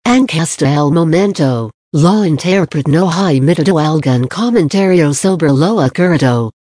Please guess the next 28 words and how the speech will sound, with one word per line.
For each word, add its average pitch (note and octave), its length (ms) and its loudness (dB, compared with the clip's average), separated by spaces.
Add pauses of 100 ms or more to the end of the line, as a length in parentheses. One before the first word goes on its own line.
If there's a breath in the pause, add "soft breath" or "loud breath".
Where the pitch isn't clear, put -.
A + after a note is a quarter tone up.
(360)
Esta C4 340 -2
no G3+ 220 0
es G3+ 180 -4
la D3+ 200 0
primera E3 560 2
vez E3+ 360 0
que G#3+ 280 0
la C3+ 200 -2
cantante E3 520 -2
es E3 180 -2
arrestada, E3+ 840 -2 (280)
pues C#3 300 -2
en E3 160 2
el F3 160 0
pasado D#3+ 640 -2
también D#3+ 640 0
fue F3+ 220 0
levada D#3+ 440 -2
por F3+ 240 -2
las D#3 320 0
autoridades D#3+ 640 0
por F#3 320 0
golpear D#3+ 480 0
a D3+ 140 0
un F#3 80 4
hombre F3+ 420 0
que, D3 480 0 (240)
supuestamente, B2+ 1120 -2